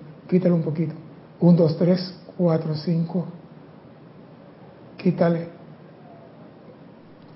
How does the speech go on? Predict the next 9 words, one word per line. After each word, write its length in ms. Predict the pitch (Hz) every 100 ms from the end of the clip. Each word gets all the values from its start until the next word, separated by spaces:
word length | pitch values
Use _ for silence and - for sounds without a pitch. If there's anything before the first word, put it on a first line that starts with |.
| -
Un, 200 | 175 190
dos, 240 | 170 156
tres, 260 | - 180 180
cuatro, 440 | - 180 160 156
cinco. 480 | 147 175 180 180 180 - - - - - - - - - - 170
No 100 | 208
le, 120 | 220
no 200 | 196
le, 100 | 262